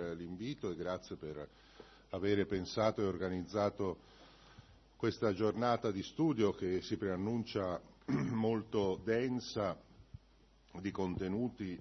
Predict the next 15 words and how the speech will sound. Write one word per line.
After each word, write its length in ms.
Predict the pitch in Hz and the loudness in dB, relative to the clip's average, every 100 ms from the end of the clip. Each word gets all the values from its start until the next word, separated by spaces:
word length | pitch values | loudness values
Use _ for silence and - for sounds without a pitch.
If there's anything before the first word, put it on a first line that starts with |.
| - | -4
e 100 | 87 | 0
anche, 640 | 87 98 95 - 95 85 - - - - - - | 0 0 -2 -2 -2 -2 -6 -16 -16 -20 -20 -6
eh, 600 | 95 95 90 87 82 76 | 0 0 0 0 -2 -4
vivace 680 | 78 92 131 135 101 - 90 | -6 2 4 4 2 0 -2
nel, 680 | 87 85 85 80 78 76 - 80 | 0 -2 -2 -2 -2 -6 -14 -16
diciamo, 320 | 80 - 87 | -12 -6 -4
nel, 340 | 87 85 82 82 | -2 -4 -6 -8
nel 360 | 82 85 82 80 | -8 -8 -8 -6
confrontare 1300 | 101 98 104 98 95 - 104 107 104 95 92 80 78 | -2 -2 0 0 -2 -2 0 2 2 0 -2 -8 -6
diverse, 880 | 95 95 101 90 - - 95 85 - - - - - - _ | -2 0 0 -4 -8 -4 -2 -2 -6 -20 -20 -20 -20 -20 _
diversi 460 | 98 98 92 - 104 | -2 0 0 -2 -2
saperi 680 | 104 90 104 90 82 80 | -2 0 0 2 0 -4
e 140 | 82 92 | -4 -4
diverse 460 | 90 92 82 - | 0 0 0 -4
competenze. 960 | 85 87 80 82 78 69 67 76 82 | -2 -2 -2 -4 -4 -6 -8 -8 -10